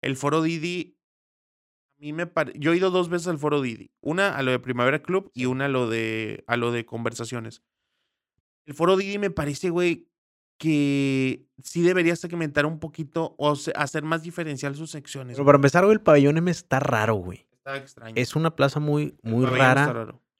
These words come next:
Speaker 1: Es que la, la plaza se llama Pabellón
Speaker 2: Sí.
Speaker 1: y el foro es Pabellón M, ¿o no?
Speaker 2: Ajá. Hay uno, Auditorio y Pabellón M.
Speaker 1: Auditorio y Pabellón M, sí.
Speaker 2: Para empezar, el estacionamiento es muy confuso, güey.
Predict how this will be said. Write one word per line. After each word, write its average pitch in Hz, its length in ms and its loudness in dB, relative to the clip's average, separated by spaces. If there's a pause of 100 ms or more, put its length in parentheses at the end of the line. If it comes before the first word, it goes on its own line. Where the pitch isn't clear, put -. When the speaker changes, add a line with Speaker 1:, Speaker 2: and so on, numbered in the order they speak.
(180)
Speaker 1:
Es 160 140 -10
que 262 100 0
la, 233 220 2
la 165 340 4
plaza 240 200 4
se 254 60 0
llama 247 220 4
Pabellón 143 600 4
Speaker 2:
Sí. 123 120 2
Speaker 1:
y 110 60 8
el 165 120 4
foro 165 200 0
es 208 80 0
Pabellón 151 380 4
M, 170 220 -2
¿o 117 120 2
no? - 80 4
Speaker 2:
Ajá. 98 260 2
Hay 120 220 6
uno, 156 160 8
Auditorio 123 500 6
y 160 40 2
Pabellón 123 300 2
M. 98 120 -6
Speaker 1:
Auditorio 143 320 0
y - 40 -12
Pabellón 127 280 -2
M, 110 140 -10
sí. - 120 -20 (320)
Speaker 2:
Para 131 120 -10
empezar, 139 200 6
el 196 100 4
estacionamiento 131 600 -2
es - 20 -2
muy 139 100 0
confuso, 107 380 -4
güey. - 220 -12